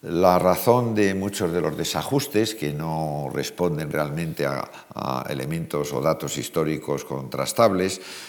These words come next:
eh, se halla en la diferente mentalidad entre un bizantino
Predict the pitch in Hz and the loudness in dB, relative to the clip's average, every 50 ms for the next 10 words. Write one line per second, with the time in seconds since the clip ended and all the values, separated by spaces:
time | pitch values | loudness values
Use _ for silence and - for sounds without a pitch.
0 | - - - - 85 85 85 85 82 76 76 - - 101 113 123 117 127 139 139 | -18 -16 -6 -2 0 4 4 4 4 4 2 2 6 6 8 8 8 8 6 6
1 | 127 - - - - 107 113 113 113 98 - - - - 80 76 - 85 - - | 2 -2 -2 0 0 2 2 2 2 2 0 -2 -6 -8 -4 -2 -2 -2 0 0
2 | - 67 87 104 101 95 - - 101 101 98 98 98 98 92 92 - - 80 80 | 0 0 0 0 -2 -2 0 2 2 4 2 2 0 -2 -4 -6 -8 -8 -6 -6
3 | 82 80 80 82 80 76 76 - 101 104 107 - 87 80 82 - 73 85 90 85 | -6 -2 0 0 0 2 2 4 4 4 4 0 -4 -6 -6 -4 -2 -2 -2 0
4 | 82 87 - 90 80 80 78 - 117 113 98 104 113 | -2 -2 -2 -4 -6 -6 -4 -2 -2 -2 0 -2 -4